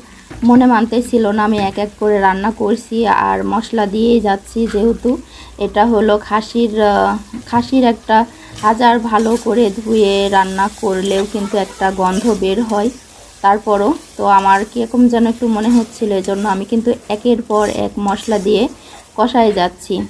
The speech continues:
তো যাই হোক, অনেক সুন্দর একটা গন্ধ বের হয়েছে। এখানে আসিফ বসে আছে, তো বলছে যে, "মামি, গন্ধে কিন্তু আর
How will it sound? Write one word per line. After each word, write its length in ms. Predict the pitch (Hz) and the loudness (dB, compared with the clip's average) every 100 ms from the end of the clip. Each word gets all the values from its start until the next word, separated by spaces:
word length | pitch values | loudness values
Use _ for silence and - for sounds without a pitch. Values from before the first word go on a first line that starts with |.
| - - - | -14 -20 -8
তো 80 | 220 208 202 | -2 0 2
যাই 140 | 214 254 | 2 2
হোক, 100 | 226 220 202 | 2 0 0
অনেক 160 | 220 220 | -2 -4
সুন্দর 220 | 214 202 190 | -8 -4 -2
একটা 160 | 196 - | -4 -6
গন্ধ 240 | 196 185 202 220 | -4 -4 0 4
বের 120 | 240 | 4
হয়েছে। 220 | 226 226 220 | 2 -2 -4
এখানে 220 | 247 226 214 | 0 0 0
আসিফ 220 | 226 240 208 | -2 -4 -2
বসে 240 | 226 233 240 226 | -2 -2 0 0
আছে, 200 | 240 247 294 - - - - - - - | 0 -4 -4 -10 -20 -20 -20 -20 -18 -4
তো 40 | 247 233 | 0 2
বলছে 220 | 254 269 247 | 2 0 2
যে, 80 | 233 | 4
"মামি, 180 | 233 240 233 | 6 6 4
গন্ধে 380 | 202 202 240 | 4 2 2
কিন্তু 320 | 240 247 240 233 | 2 2 2 4
আর 160 | 220 | 4